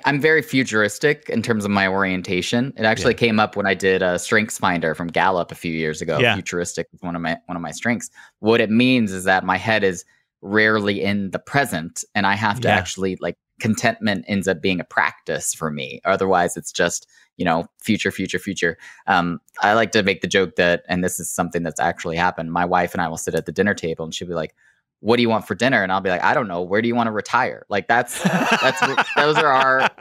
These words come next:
Speaker 1: orientations.
Speaker 2: Yes.
Speaker 1: Um, so, like, playing guitar or really doing anything with my hands, like doing the
Speaker 2: Mm.
Speaker 1: dishes, whatever,
Speaker 2: Yes.
Speaker 1: really helps me stay in the moment and, and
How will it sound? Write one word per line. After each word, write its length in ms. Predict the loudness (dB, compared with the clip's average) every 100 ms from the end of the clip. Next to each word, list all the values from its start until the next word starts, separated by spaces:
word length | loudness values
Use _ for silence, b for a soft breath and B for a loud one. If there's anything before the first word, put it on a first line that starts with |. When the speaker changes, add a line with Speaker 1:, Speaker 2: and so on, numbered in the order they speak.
| 0
Speaker 1:
orientations. 1000 | 2 2 0 -2 -2 -2 -2 -2 -2 -6 -14 -10
Speaker 2:
Yes. 480 | -2 2 2 4
Speaker 1:
Um, 380 | 4 4 2 -2 -4 0
so, 120 | 4
like, 300 | 4 0 -4
playing 340 | -2 0 0
guitar 520 | -4 -2 0 2 2 2
or 160 | -2 -2
really 240 | 0 2 2
doing 220 | 2 2
anything 320 | 0 0 -2
with 120 | -2
my 140 | -4 -2
hands, 520 | 0 0 0 -2 -2
like 220 | -2 -2
doing 180 | -4 -2
the 60 | 2
Speaker 2:
Mm. 40 |
Speaker 1:
dishes, 380 | 2 0 -4 -8
whatever, 520 | -4 -2 0 -2 -4 _ _ _
Speaker 2:
Yes. 160 | -2 2
Speaker 1:
really 160 | 4
helps 320 | 2 -2 -4
me 140 | -2 0
stay 460 | -2 2 4 6
in 100 | 4
the 60 | 2
moment 380 | 0 0 0 0
and, 200 | -2 0
and 280 | 0 0 -4